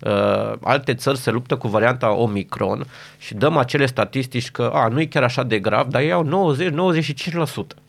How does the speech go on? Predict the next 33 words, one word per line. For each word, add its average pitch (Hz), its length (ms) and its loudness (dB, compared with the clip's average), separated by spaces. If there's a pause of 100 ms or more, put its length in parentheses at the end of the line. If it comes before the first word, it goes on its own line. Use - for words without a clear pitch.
(240)
Noi 123 200 0
acum 170 220 -6
începem. - 580 0 (260)
Noi 143 160 2
suntem 139 300 -2
pe 135 100 -2
o 151 40 4
populație 135 600 0
nevaccinată, 123 1120 2
testăm 120 480 0
varianta 110 440 2
Omicron, 107 420 -2
când 123 160 -4
alte 135 220 0
țări 135 240 -2 (240)
au 139 160 4
testat-o 135 560 0
deja 131 280 2
pe 143 120 -4
o 139 40 0
pol-, 135 380 -4
populație 139 460 0
vaccinată 131 640 2
și - 140 -18
au 143 100 6
ajuns 143 220 4
la 135 60 4
o - 20 4
sută 135 140 0
de 123 120 0
mii 117 120 -2
de 110 100 0
cazuri. 110 360 0